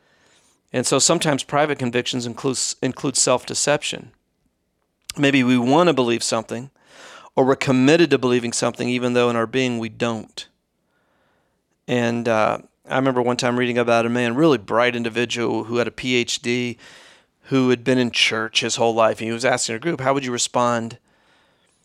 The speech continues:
if God opened your eyes spiritually and you discovered there was so much more to your faith than you previously thought?" And he s-, responded, "I'd be surprised to find out what I believed all along turned out to be true."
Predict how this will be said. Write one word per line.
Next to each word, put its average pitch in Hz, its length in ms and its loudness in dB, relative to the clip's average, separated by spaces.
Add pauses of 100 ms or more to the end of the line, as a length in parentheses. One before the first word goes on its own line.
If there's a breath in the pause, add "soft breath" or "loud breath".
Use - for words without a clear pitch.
(320)
if 135 160 -6
God 135 240 4
opened 127 280 0
your 123 120 4
eyes 120 260 4
spiritually 143 640 2
and 117 80 -2
you 143 80 0
discovered 127 380 0
there 120 100 0
was 117 100 -2
so - 160 0
much 135 220 -2
more 131 120 0
to 127 80 -2
your 120 80 -6
faith 123 280 -6
than 117 100 -4
you 113 100 -6
previously 120 540 -6
thought?" - 480 -4
And 113 100 -10
he 117 80 -6
s-, - 200 -6
responded, 135 580 -2
"I'd 127 140 0
be 147 80 -6
surprised 120 440 -2
to 117 60 -16
find 120 260 -4
out 131 180 2
what 120 140 0
I 117 80 0
believed 117 360 -6
all 117 160 0
along 123 240 -4
turned 120 220 -8
out 104 180 -4
to - 40 -16
be 101 120 -14
true." - 440 -12